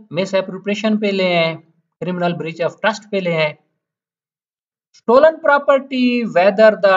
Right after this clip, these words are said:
transfer has been made or the misappropriation or breach of trust has been committed within or without Pakistan, but in such property subsequently comes into the possession of a person legally entitled to possession thereof,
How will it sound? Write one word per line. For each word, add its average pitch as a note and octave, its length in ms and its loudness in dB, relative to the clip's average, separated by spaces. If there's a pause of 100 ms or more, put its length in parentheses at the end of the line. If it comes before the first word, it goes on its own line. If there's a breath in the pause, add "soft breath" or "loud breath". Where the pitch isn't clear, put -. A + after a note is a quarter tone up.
(120)
transfer F3+ 420 0
has D#3+ 240 2
been D#3+ 300 -8
made F#3+ 380 0
or D#3+ 220 2
the D3+ 220 2
misappropriation E3+ 1040 -6
or D#3 200 2
breach F3+ 320 -8
of E3+ 180 -2
trust D#3 280 -4
has C#3+ 320 -4
been C#3 200 -12
committed D3 360 -16 (160)
within A3+ 320 2
or F3 200 0
without E3 540 -4 (580)
Pakistan, D#3 680 -4 (100)
but G3 260 -2
in D#3+ 200 -8 (140)
such - 380 -14
property D#3 640 -6 (800)
subsequently A#3 840 -4
comes G3+ 360 -4
into F3 320 -4
the D3+ 140 2
possession F3 540 -2
of D3+ 200 -2
a D3+ 80 2
person D#3 460 -6
legally A#3+ 380 -2
entitled F3 720 0
to D#3 140 -12
possession D3+ 560 -6
thereof, B2+ 540 -2